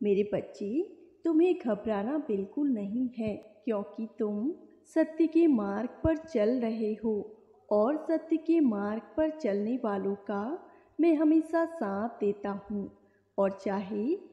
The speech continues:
कितनी भी बड़ी या छोटी परेशानी क्यों न आ जाए,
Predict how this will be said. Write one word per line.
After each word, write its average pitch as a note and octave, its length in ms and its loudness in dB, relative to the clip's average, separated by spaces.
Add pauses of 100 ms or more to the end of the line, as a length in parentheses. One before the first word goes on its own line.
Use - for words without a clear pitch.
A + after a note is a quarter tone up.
(260)
कितनी E4 380 4
भी E4+ 180 8
बड़ी A3+ 500 0
या G#3 380 -4 (280)
छोटी D#4 340 4
परेशानी G#3 760 2
क्यों A3 380 -2
न A#3+ 100 0
आ G3+ 300 -6
जाए, G3+ 400 -4